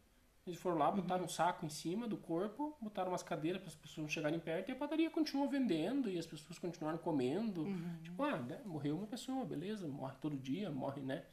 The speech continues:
Speaker 2: Uhum.
Speaker 1: Então, a humanidade se dessensibilizou. Então, por mais que agora tenha tido um pouquinho, talvez, da sensibilização de volta em alguns aspectos,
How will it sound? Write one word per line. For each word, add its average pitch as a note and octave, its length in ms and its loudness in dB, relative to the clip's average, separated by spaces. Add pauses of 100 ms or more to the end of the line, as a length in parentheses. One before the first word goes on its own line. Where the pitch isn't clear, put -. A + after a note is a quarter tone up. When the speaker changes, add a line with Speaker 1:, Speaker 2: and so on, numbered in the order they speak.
(120)
Speaker 2:
Uhum. G3 500 -4 (100)
Speaker 1:
Então, C3+ 600 2
a B2 60 -2
humanidade B2+ 580 4
se - 100 -4
dessensibilizou. B2+ 1200 0 (580)
Então, C3+ 260 -4 (380)
por C3 100 -4
mais B2+ 240 2
que - 100 -4
agora C#3 500 6
tenha B2 240 -4
tido C#3 280 -4
um C3 40 0
pouquinho, C#3 520 -2
talvez, A#2+ 340 -4
da B2+ 100 -4
sensibilização B2 880 -4
de C3 60 -2
volta C#3 440 0
em B2 220 -8
alguns B2 340 -4
aspectos, C3+ 720 -4